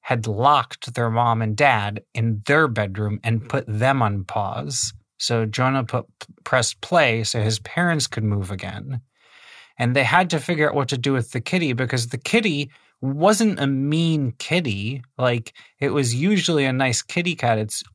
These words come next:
only when the kitty had the remote control that it was starting to be a meanie. And so Jesse and Jonah decided what the best thing that they should do was they should go to a place that's, like, far away,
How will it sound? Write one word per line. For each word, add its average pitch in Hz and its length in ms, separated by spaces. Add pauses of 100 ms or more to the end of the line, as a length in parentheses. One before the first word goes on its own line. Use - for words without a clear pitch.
only 185 460
when 156 220
the 139 80
kitty 143 320
had 117 240
the 120 80
remote 123 320
control 120 880
that 117 160
it 117 120
was 113 180
starting 123 500
to 117 120
be 110 380
a 113 60
meanie. 127 800 (800)
And 123 160
so 135 140
Jesse 156 420
and 143 180
Jonah 135 360
decided 113 800 (460)
what 127 160 (160)
the 127 100
best 147 460
thing 156 200
that 131 160
they 135 160
should 117 300
do 110 540 (180)
was 113 600
they 117 340
should 107 380
go 131 520
to - 180
a 110 80
place 131 420
that's, 117 220
like, 107 240
far 165 560
away, 135 720